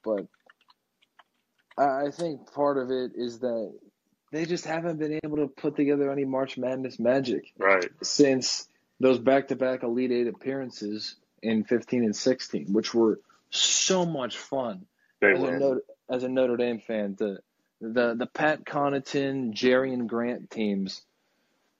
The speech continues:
Speaker 1: oh, those, those were great basketball teams to watch. But
Speaker 2: The,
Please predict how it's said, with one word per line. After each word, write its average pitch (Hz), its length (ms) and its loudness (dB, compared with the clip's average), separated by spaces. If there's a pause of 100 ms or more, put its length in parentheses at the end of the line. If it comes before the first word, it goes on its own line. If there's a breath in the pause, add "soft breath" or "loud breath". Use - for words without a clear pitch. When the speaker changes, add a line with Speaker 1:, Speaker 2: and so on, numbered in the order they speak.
(140)
Speaker 1:
oh, 120 480 4
those, 110 200 -10 (100)
those 113 200 -6
were 104 140 -12 (640)
great 143 380 0
basketball 104 600 -4
teams 101 280 -8
to 98 80 -4
watch. 95 540 -2
But 113 360 4 (140)
Speaker 2:
The, 110 240 -2